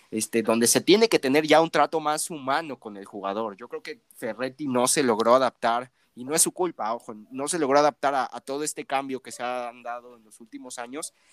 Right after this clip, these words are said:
y es una de las razones por las cuales ya no lo quieren renovar, ¿no? Entonces, pero sí,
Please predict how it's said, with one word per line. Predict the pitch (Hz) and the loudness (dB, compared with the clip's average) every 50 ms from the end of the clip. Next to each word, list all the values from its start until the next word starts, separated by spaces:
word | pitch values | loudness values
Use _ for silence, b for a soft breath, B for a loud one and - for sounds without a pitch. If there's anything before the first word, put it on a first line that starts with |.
| _ _ _ | _ _ _
y | 123 135 151 | -6 -4 -4
es | 151 - - | -4 -4 -6
una | 165 180 180 175 | -6 -6 -6 -6
de | 151 | -6
las | 131 120 107 | -6 -6 -8
razones | 117 113 107 123 120 143 151 | -8 -10 -10 -10 -10 -10 -10
por | - - 117 95 | -10 -10 -10 -10
las | 92 87 - | -10 -12 -10
cuales | - - 117 127 127 139 131 - | -6 -6 -4 -4 -4 -6 -8 -6
ya | - 120 113 123 | -2 -2 0 0
no | 127 127 127 | 0 -2 -2
lo | 123 120 | -2 -4
quieren | - - 127 123 123 117 | -2 -2 -2 -2 -2 -4
renovar, | 113 107 104 104 107 123 123 113 101 - | -6 -6 -6 -2 0 2 2 0 0 -4
¿no? | 98 107 117 | -12 -14 -14
Entonces, | 120 110 - 113 113 107 _ | -14 -12 -12 -12 -12 -8 _
pero | 131 120 123 | -2 -2 -2
sí, | 120 - 156 156 165 170 170 | 0 2 2 2 2 0 -4